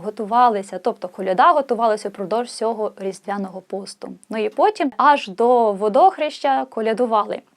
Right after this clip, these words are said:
Можливо, також пов'язане з тим, що за один день обійти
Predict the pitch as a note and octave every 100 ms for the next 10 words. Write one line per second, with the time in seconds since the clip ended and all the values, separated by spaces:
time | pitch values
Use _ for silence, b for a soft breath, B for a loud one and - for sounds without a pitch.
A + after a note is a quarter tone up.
0 | _ _ _ _ _ _ G3+ G#3 C4+ A#3+
1 | A#3+ A3+ G#3 G3+ G#3+ G3+ G3 F#3+ G3 -
2 | E4 D4 A3+ G3+ G#3+ G#3+ B3+ C4+ C4+ D4+
3 | A#3+ A3 A3+ C#4+ C4+